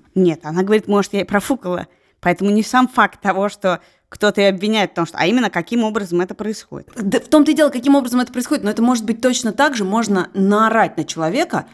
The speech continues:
Speaker 2: без всякого мата так, что ему будет чудовищно неприятно, что он что-то профукал, и он будет,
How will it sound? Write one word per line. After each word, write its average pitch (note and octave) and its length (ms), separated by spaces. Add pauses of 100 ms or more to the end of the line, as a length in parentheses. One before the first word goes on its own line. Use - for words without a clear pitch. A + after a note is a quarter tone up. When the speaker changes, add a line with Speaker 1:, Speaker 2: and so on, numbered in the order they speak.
Speaker 2:
без G3+ 140
всякого A3 480
мата A#3+ 340
так, D4 220
что - 160
ему F#3+ 160
будет G#3+ 320
чудовищно A3 500
неприятно, F#3+ 640
что F#3 140
он F3+ 60
что-то G3 260
профукал, G#3 500
и G3 120
он G3+ 180
будет, A3+ 280